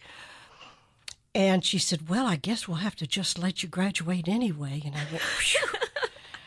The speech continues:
Um, so, but God had another plan. So through lecturing, starting out through lecturing, I became more comfortable with it. And then I got involved in Bible study and became even more and more comfortable with it.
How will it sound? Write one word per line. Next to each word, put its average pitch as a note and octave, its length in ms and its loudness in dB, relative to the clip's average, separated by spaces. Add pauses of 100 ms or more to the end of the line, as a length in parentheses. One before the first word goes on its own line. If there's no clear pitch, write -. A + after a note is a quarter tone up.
(340)
Um, F3+ 440 4 (340)
so, F#3 720 2 (240)
but F3+ 220 2 (320)
God F#3+ 180 4
had F3+ 160 4
another E3 320 2
plan. D#3 460 0
So D#3 380 -2 (120)
through F#3 320 2
lecturing, E3 800 0
starting D#3+ 400 2
out C#3+ 100 -2
through D3 260 -4
lecturing, C#3 920 -2 (120)
I D3 180 -2
became C#3+ 600 4
more C#3 300 0
comfortable C3 560 0
with C#3+ 320 -4
it. - 160 -2 (460)
And D#3+ 160 4
then F#3 180 6
I D#3+ 80 4
got D3+ 240 -4
involved D3 580 0
in C#3+ 400 2
Bible C#3+ 300 0
study B2 540 -2 (600)
and C#3 160 6
became C3+ 400 0
even C3 240 -2
more C3+ 220 4
and B2+ 100 2
more C#3 180 -6
comfortable C#3+ 520 -4
with C#3 240 -10
it. B2+ 100 -12